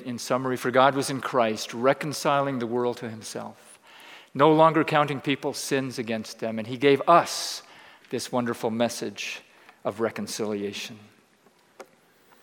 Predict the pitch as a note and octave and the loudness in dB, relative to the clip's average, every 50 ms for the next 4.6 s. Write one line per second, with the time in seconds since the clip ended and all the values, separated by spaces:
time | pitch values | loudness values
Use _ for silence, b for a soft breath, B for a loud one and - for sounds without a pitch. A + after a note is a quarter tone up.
0 | B B B B B B - B2+ - C#3+ A#2+ - C3 B2 C3+ C#3 C3+ - C#3 A#2 | B B B B B B -8 -6 -4 -4 -2 -2 0 0 0 0 0 -2 -4 -4
1 | A2 - C3 B2+ C3 C3 A#2 - - - A2 A#2 A#2+ A#2 A2+ G#2+ A2+ A2 A2 A#2 | -4 -4 -6 -4 -4 -6 -6 -6 -6 -4 0 0 0 0 0 0 0 0 0 -2
2 | A2+ G#2+ G2+ A#2+ G2+ A2 A2+ A2 A2+ A2+ G#2+ - A#2 A2 - - - - B B | -4 -6 -8 -10 -8 -6 -6 -6 -4 -6 -6 -8 -10 -10 -10 -10 -10 -12 B B
3 | B B B B B B B B B B - - - C3 G#2 - D#3 E3+ E3 - | B B B B B B B B B B -4 -4 -4 -4 -2 2 6 6 6 6
4 | C3+ C3+ B2+ C#3 B2+ C3 C3+ C3+ B2+ A2+ F#2+ | 2 -4 -4 -4 -2 0 0 -2 -2 -4 -6